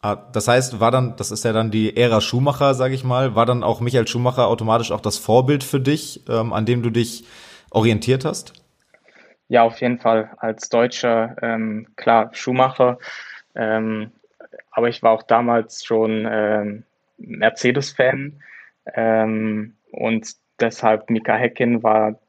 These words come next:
Speaker 2: damals zusammen mit Michael Schumacher quasi, äh, ja,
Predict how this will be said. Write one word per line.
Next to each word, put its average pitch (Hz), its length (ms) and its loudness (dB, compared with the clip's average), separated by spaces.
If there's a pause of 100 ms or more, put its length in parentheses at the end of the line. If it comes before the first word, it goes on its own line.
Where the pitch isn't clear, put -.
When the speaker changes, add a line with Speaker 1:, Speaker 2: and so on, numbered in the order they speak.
(200)
Speaker 2:
damals 110 520 0
zusammen 120 380 2
mit 123 200 0
Michael 123 320 0
Schumacher 120 420 0
quasi, 110 560 0 (460)
äh, 107 500 2 (440)
ja, 104 220 0